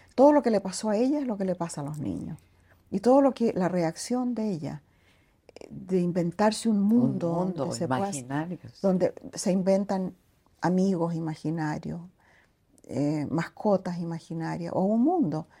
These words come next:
Speaker 1: donde puedan refugiarse.
Speaker 2: Y, y, y me gustó mucho cómo lo entrelazas con otra historia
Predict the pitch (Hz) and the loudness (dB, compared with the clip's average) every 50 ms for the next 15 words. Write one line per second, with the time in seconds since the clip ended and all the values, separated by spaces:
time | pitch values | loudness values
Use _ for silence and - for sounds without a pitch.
0 | _ _ _ _ _ - 175 180 180 180 180 196 202 208 202 208 196 196 - 190 | _ _ _ _ _ -4 -2 -2 -2 -2 -2 -2 -4 -4 -4 -6 -8 -8 -10 -10
1 | - - 262 247 226 - - - 175 180 - _ _ _ _ _ _ _ _ _ | -8 -6 -6 -6 -6 -10 -12 -14 -14 -14 -14 _ _ _ _ _ _ _ _ _
2 | _ _ _ - - _ _ _ _ _ _ - 180 180 170 160 - - 180 175 | _ _ _ -20 -20 _ _ _ _ _ _ -2 0 0 -2 -2 -2 -2 -2 -2
3 | 180 - _ - 165 170 170 170 165 156 160 - - - 220 240 240 240 - - | -2 -4 _ -2 -2 0 0 0 -2 -2 -4 -8 -8 -4 -4 -4 -4 -4 -6 -6
4 | - 202 196 190 180 180 165 147 135 131 131 127 127 - - 131 - 123 117 120 | -4 -2 0 0 0 0 0 0 0 0 -2 -4 -4 -4 -4 -4 -2 -2 -2 -2
5 | 135 143 131 117 - - - - - - - 110 110 113 117 110 - - 107 107 | -4 -4 -6 -6 -6 -8 -10 -10 -12 -12 -10 -6 -4 -4 -4 -4 -4 -6 -6 -6
6 | 104 - - - - 110 104 107 110 110 104 - | -8 -10 -8 -6 -4 -4 -2 -2 -4 -4 -4 -6